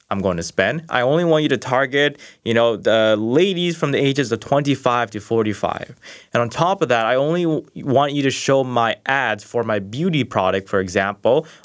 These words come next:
only to people that live in Canada, United States, Australia, and United Kingdom.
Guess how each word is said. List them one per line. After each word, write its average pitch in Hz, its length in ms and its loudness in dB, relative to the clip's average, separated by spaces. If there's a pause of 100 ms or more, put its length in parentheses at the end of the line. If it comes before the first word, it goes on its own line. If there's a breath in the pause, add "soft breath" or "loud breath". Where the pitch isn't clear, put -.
(100)
only 165 360 2
to 170 120 0
people 139 300 0
that 110 80 4
live 113 280 0
in 101 200 -4
Canada, 160 580 2
United 113 480 -2
States, 131 460 0
Australia, 135 600 0
and 104 80 -4
United 104 380 0
Kingdom. 135 460 0